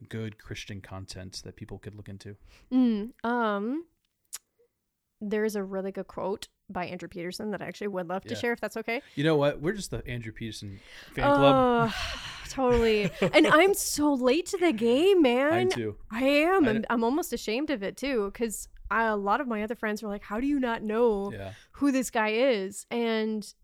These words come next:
Speaker 2: and it's funny because I think there are other artists that are in his circle that I've known about longer than I've even known about him. But even the com-, I mean, honestly, the community of people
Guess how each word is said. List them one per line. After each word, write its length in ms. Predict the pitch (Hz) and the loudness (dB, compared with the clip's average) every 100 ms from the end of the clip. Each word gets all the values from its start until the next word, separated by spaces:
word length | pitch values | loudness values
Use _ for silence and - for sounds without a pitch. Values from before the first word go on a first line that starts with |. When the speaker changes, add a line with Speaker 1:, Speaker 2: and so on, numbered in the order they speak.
| _ - | _ -4
Speaker 2:
and 120 | 226 | -2
it's 200 | 220 - | -2 -4
funny 300 | - 269 233 | -4 0 0
because 300 | 202 214 208 | -2 -6 -8
I 80 | - | -6
think 240 | - 220 | -4 -4
there 220 | 233 214 196 | -4 -4 -4
are 120 | 202 | -4
other 220 | 202 220 | -4 -4
artists 520 | - 196 214 233 - 214 | -2 -2 -2 -6 -10 -6
that 340 | 214 202 190 _ | -2 -2 -4 _
are 160 | - 196 | -8 -6
in 200 | - 214 | -6 -6
his 160 | 214 208 | -6 -6
circle 420 | - 196 269 294 | -8 -6 -4 -2
that 140 | 269 269 | -2 -2
I've 180 | 262 | -2
known 180 | 269 277 | -2 -2
about 240 | 285 302 240 | -2 -2 -2
longer 320 | 214 214 214 | -2 -2 -2
than 220 | 214 208 | -2 -2
I've 180 | 202 196 | -2 -2
even 380 | 202 190 185 - - - - - | -2 -2 -4 -8 -16 -20 -20 -8
known 300 | 208 196 196 | -2 -2 -2
about 240 | 180 190 | -2 -4
him. 300 | 208 226 233 - | -2 -2 -2 -4
But 480 | 233 202 220 208 190 - | -8 -4 -2 -2 -6 -6
even 300 | 254 277 285 | -4 0 0
the 80 | |
com-, 300 | 202 - 220 - | -2 -6 -8 -8
I 120 | 208 | -8
mean, 220 | 196 185 - | -6 -8 -8
honestly, 460 | 196 202 - 208 - | -6 -6 -8 -12 -12
the 80 | 202 | -14
community 560 | - 220 214 220 269 | -10 -8 -6 -4 -4
of 140 | 269 277 | -8 -12
people 560 | 208 196 208 233 269 | -14 -8 -6 -6 -8